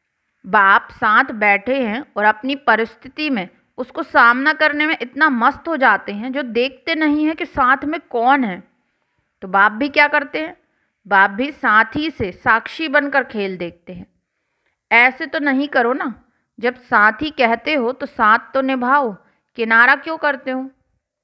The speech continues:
बाप को अच्छा नहीं लगता। बाप यही शुभ आशा रखते हैं और है भी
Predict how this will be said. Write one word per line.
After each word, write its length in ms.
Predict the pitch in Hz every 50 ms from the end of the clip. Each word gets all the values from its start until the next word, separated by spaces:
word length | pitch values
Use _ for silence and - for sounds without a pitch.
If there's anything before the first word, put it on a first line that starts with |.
| _ _ _ _ _ _ -
बाप 340 | 185 196 190 202 202 - -
को 60 | -
अच्छा 420 | 320 - 190 220 - - - 285 285
नहीं 240 | 285 302 311 311 302
लगता। 460 | 277 214 - - - - 180 196 202 _ _ _ _ _ _ _ _ _ _ -
बाप 300 | 185 208 190 196 214 - -
यही 320 | 247 247 233 240 294 220
शुभ 320 | - - - 302 302 269 254 - -
आशा 360 | - 208 202 214 - - 269 262
रखते 400 | 240 220 - - - 220 214 202
हैं 240 | 208 208 233 294 - _ _ _ _ -
और 120 | 226 233 247
है 320 | 226 208 214 220 240 262
भी 240 | 247 240 220 185 190